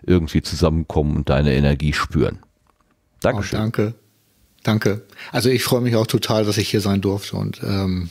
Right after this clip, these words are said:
Speaker 2: ja, das kann ich gerne zurückgeben, das Kompliment. Ich bin auch immer gerne irgendwie mit dir zusammen und,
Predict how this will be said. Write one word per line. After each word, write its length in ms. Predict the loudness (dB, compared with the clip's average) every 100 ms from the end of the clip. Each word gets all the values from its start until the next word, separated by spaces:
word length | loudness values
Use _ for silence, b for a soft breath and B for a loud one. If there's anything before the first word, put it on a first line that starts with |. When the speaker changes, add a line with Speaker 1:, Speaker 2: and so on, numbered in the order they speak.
| -2
Speaker 2:
ja, 180 | 0 0
das 200 | 0 -2
kann 180 | 0 0
ich 140 | 0
gerne 260 | 0 2 2
zurückgeben, 480 | 0 -2 0 0 2
das 160 | 0
Kompliment. 480 | -2 -4 -2 -2 -2
Ich 320 | -4 -6 -8 -14 _ _ _ _
bin 160 | -2 2
auch 160 | 0 0
immer 200 | 0 0
gerne 340 | 2 2 2
irgendwie 220 | 2 2
mit 180 | 0 2
dir 120 | 0 2
zusammen 480 | 2 2 2 0
und, 260 | 0 -2